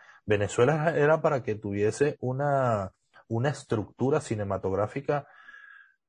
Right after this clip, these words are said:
no a lo mejor tanto como los Estados Unidos, pero sí casi parecida. O sea, tenemos a Edgar Ramírez, o sea, uno de los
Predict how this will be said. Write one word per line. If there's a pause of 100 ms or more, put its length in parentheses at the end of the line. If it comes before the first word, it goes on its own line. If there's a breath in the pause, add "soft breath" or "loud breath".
no
a
lo
mejor
tanto
como
los
Estados
Unidos,
pero
sí
casi
parecida.
O
sea, (520)
tenemos
a
Edgar
Ramírez,
o
sea,
uno
de
los